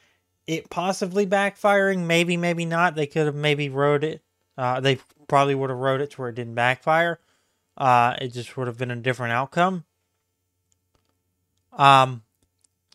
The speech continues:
to, into doing this and having the most motivational speeches and, uh, feeling that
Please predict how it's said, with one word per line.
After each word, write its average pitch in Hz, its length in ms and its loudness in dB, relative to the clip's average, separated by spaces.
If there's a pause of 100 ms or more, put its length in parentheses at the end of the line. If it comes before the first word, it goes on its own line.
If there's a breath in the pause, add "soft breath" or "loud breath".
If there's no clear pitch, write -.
to, 180 220 2
into 156 400 -4 (140)
doing 208 400 0
this 208 480 0 (3000)
and 165 140 -10
having 165 300 2
the 151 60 -8
most 127 280 -4
motivational 165 560 2
speeches 143 600 0
and, 113 240 -8 (1120)
uh, 123 400 4 (1000)
feeling 170 500 2
that 143 240 4